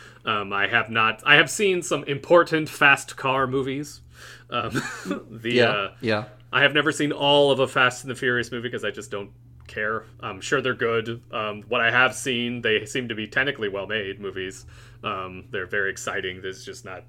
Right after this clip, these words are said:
Speaker 1: the kind of thing that I'm into. Um, but, you know, there are times when I'm like, "I probably ought to at least understand some of these action movies." Like, um, years ago, I saw Die Hard for the first time, and that was one of those times where, like, "Okay, I understand this. Like, that's, like, a really well-made and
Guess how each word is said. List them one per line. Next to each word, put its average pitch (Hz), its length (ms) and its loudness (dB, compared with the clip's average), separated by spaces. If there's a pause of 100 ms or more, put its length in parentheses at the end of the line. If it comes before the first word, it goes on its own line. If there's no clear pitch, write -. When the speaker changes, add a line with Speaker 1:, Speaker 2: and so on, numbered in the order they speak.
Speaker 1:
the 98 100 -10
kind 95 240 -12
of 87 80 -18 (100)
thing 90 180 -10
that 90 180 -14 (140)
I'm 92 220 -16
into. 90 380 -10 (400)
Um, 90 440 -6 (120)
but, 135 240 2
you 139 60 -2
know, 104 120 -2
there 151 160 4
are 139 60 6
times 117 240 0
when 107 80 -6
I'm 92 80 -10
like, 113 140 -6
"I 156 100 2
probably 127 280 0
ought 95 100 -4
to 95 80 -6
at 92 80 -12
least 95 200 -12
understand 98 400 -10
some 104 300 -6
of 90 80 -14
these 90 160 -14
action 90 320 -12
movies." 90 320 -12
Like, 92 180 -10
um, 92 240 -4
years 131 240 0
ago, 107 240 0
I 98 60 0
saw 98 280 -4
Die 120 280 2
Hard 101 240 -2
for 104 100 -8
the 92 80 -10
first 98 260 -8
time, 95 380 -10 (340)
and 151 240 6
that 180 300 8
was 147 240 2
one 139 100 2
of 123 60 2
those 117 140 -4
times 110 260 0
where, 127 80 -4
like, 185 120 -4
"Okay, 214 360 4
I 220 180 4
understand 127 480 0
this. 120 280 -2
Like, 147 240 0
that's, 139 260 2
like, 131 120 0
a 123 60 2
really 107 220 -2
well-made 90 540 -6
and 90 280 -12